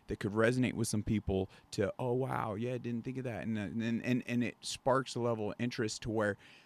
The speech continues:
not that they're drinking our Kool-Aid or anything, that, that, that, that it fires up within them to do their own research. That is what's important. But, um,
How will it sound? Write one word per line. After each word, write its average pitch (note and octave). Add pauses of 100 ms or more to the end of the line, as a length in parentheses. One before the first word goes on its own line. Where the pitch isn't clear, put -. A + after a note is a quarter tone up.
(720)
not D3+
that A#2
they're G#2 (140)
drinking G#2 (300)
our D#3
Kool-Aid A2+
or A#2
anything, B2+
that, D#3
that, D#3+
that, C#3+
that C3+
it A2+ (140)
fires D#3+ (160)
up B2+
within A2+
them A2+
to -
do G#2+
their G2+
own F#2+
research. F#2+
That C3+
is A2+
what's G#2
important. F#2+ (880)
But, G#2 (1160)
um, G2+